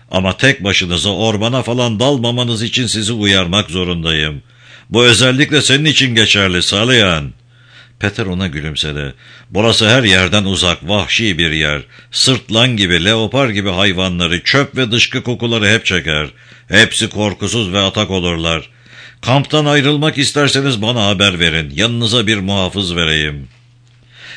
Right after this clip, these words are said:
Uydurma öğle yemeğini yediler. Yanık mısırları kemirip lokmaları o koyu fazla şekerli çayla yuttular. "Hazırsanız yola devam edebiliriz." dedi Peter. Onları tekrar Land Rover'a götürdü.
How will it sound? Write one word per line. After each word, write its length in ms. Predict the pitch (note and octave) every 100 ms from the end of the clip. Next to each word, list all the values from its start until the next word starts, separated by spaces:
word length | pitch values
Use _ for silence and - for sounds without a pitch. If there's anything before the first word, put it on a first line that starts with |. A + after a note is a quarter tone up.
| -
Uydurma 460 | C3+ E3+ F3+ E3 E3
öğle 260 | D#3 C#3
yemeğini 440 | C#3+ F#2 E2 E2 F2
yediler. 580 | D2+ C#2 C#2+ C#2+ C2+ - -
Yanık 360 | F2+ C#3 D#3
mısırları 580 | C3+ C3 C3+ A#2+ G#2+ A#2
kemirip 540 | - F#2 D#2 D#2 F#2+ G2+
lokmaları 560 | G#2+ - A2+ A2+ A#2
o 200 | - A2
koyu 320 | - A2 A2+
fazla 380 | - G#2 F#2+ A#2
şekerli 640 | G#2 G2+ G#2 F#2+ F2+ G2+
çayla 360 | - G2+ G2 E2
yuttular. 600 | E2 E2 - D#2 D#2 D2+ - _ _ _ _ _ _ _ - -
"Hazırsanız 640 | F2 G2 B2 G#2+ B2 B2 G#2+
yola 280 | A#2 A#2+
devam 320 | A2 A2 A2+ G#2+
edebiliriz." 640 | G#2 G2+ G2 G2+ F2+ D#2
dedi 200 | F2 E2+
Peter. 500 | F2+ F2 E2+ D#2+ - - - -
Onları 400 | B2+ C#3 C#3 C3
tekrar 400 | D3 C3 B2 A2
Land 320 | F#2+ G#2+ E2+
Rover'a 380 | G#2 G2+ E2+ E2
götürdü. 680 | D#2 D#2+ D#2 D#2 D2 D2+